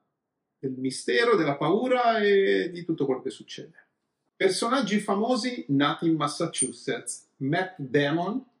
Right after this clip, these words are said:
Ellen Pompeo, Edgar Allan Poe e Matt LeBlanc, forse più conosciuto come Joey di Friends.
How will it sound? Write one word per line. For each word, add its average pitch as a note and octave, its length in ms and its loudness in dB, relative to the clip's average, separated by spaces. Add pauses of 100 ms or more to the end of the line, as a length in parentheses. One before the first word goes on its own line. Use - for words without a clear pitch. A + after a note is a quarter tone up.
(240)
Ellen A3+ 360 2
Pompeo, C#3+ 760 2 (420)
Edgar D#3 480 2
Allan C3 420 0
Poe E3 300 0 (760)
e F#3 600 6 (360)
Matt D#3 260 0
LeBlanc, D3+ 640 0 (680)
forse C#3+ 540 2
più C3 160 -2
conosciuto - 500 -6
come A2+ 460 -8
Joey A#2 520 -4 (280)
di F#3+ 140 -10
Friends. - 640 -10